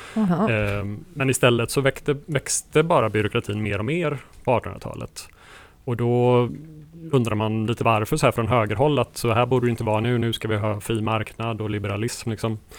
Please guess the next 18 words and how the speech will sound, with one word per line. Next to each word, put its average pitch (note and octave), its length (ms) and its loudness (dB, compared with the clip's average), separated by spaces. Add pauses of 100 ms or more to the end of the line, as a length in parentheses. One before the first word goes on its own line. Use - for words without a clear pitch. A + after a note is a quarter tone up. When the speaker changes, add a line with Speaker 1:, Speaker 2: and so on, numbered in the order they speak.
(600)
Speaker 2:
Men A2+ 220 2
då A#2 360 2
kom A2 240 0
det A2 60 -2
en A2 220 -2
snubbe G#2+ 260 -2
som G#2+ 120 -4
heter G#2 300 -4
von A2 180 0
Mises, A2 840 0
som G#2+ 220 -6
är G2+ 80 -6
någon G2+ 120 -8
sån G#2+ 140 -10
här G#2+ 60 -6
högerliberal G#2+ 960 -2 (180)
tänkare A#2 380 -2
också. C3+ 280 -2